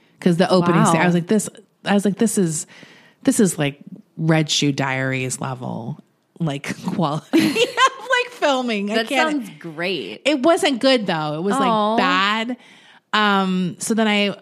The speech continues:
Speaker 1: I was like, "Let me find another bad Netflix show." And I, I found one called The Night, Night Phone. I can't remember. The Night Watch. It's about a guy who works in the basement of the White House answering the phone.
Speaker 2: What?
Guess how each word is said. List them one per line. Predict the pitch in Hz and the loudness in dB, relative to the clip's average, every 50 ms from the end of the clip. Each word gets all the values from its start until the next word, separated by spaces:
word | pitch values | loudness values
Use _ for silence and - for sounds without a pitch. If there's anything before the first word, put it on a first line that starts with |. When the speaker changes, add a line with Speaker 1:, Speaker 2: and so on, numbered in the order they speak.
| - | -4
Speaker 1:
I | - 196 | 0 0
was | 202 196 | 0 2
like, | 208 196 180 190 - _ _ _ _ - - | 0 -2 -4 -4 -10 _ _ _ _ -6 -2
"Let | 196 208 226 | 0 0 0
me | 254 254 | 0 0
find | - 240 220 214 202 | 0 2 2 2 4
another | 190 180 180 185 202 214 220 202 175 160 156 151 160 - _ _ _ - | 4 4 4 2 2 2 0 0 0 0 -2 -6 -8 -12 _ _ _ -4
bad | - 160 156 156 151 151 | -2 0 0 0 0 0
Netflix | 147 147 147 - - - 160 156 147 | 0 -2 -2 -4 -4 -4 -4 -4 -2
show." | - - - 143 135 131 117 113 127 139 147 151 - - - | -2 -4 -2 -2 -2 -2 -4 -4 -6 -6 -8 -10 -12 -14 -6
And | - - 170 | 0 0 2
I, | 160 165 165 160 - _ _ _ | 2 2 0 -2 -6 _ _ _
I | - - 160 165 | -4 -2 -2 -2
found | 156 - - - - 175 165 160 160 | -2 -4 -6 -2 0 0 2 2 2
one | 160 156 151 | 2 2 0
called | 151 - 151 139 120 - - - | 0 -2 -2 -4 -4 -6 -6 -4
The | 151 151 | -2 0
Night, | 147 147 151 147 120 - - _ _ _ _ _ _ _ _ _ - | 2 2 2 0 -2 -4 -10 _ _ _ _ _ _ _ _ _ -2
Night | 165 151 151 175 - - | -2 0 0 0 -2 -2
Phone. | - - 208 214 220 226 226 226 226 226 _ _ _ _ _ _ _ _ _ _ _ - _ _ - | -2 0 2 2 4 4 2 0 0 -2 _ _ _ _ _ _ _ _ _ _ _ -20 _ _ -8
I | - 156 | -8 -8
can't | - - - - | -6 -6 -8 -6
remember. | 123 135 139 131 85 | -6 -6 -6 -6 -4
The | - 151 165 | -2 0 2
Night | 165 165 170 165 - - _ _ _ _ _ _ _ _ _ _ - | 4 4 2 0 -2 -6 _ _ _ _ _ _ _ _ _ _ -8
Watch. | 151 156 170 170 190 214 208 - - - - - _ _ _ _ - - - - - - - - - - | -2 -2 0 0 0 -2 -4 -6 -8 -10 -10 -12 _ _ _ _ -20 -20 -20 -20 -20 -20 -20 -12 -4 -2
It's | - - | 0 2
about | 196 180 175 175 170 | 2 2 2 2 0
a | 165 | 0
guy | 165 - 151 156 160 170 170 | 0 0 2 2 4 4 4
who | 165 180 | 4 4
works | 165 156 156 151 151 - - | 4 4 2 0 0 0 0
in | 156 | 0
the | 147 143 | 0 0
basement | - - 147 147 151 - - 156 147 139 | -2 -2 0 0 0 0 0 0 0 0
of | 143 | -2
the | 143 139 | -2 -2
White | 131 143 147 139 - | -2 -2 -4 -4 -4
House | - - 151 147 147 147 - - | -6 -6 -4 -4 -4 -4 -6 -4
answering | - 151 151 151 - - 147 147 | -2 -2 -2 -2 -2 -2 -2 -2
the | 143 147 | -4 -4
phone. | - - 151 143 143 147 151 160 170 175 190 185 | -4 -4 -4 -2 0 0 0 2 2 2 0 0
Speaker 2:
What? | 165 165 185 226 285 294 294 - - - - | -2 -2 0 0 0 -2 -4 -8 -20 -20 -20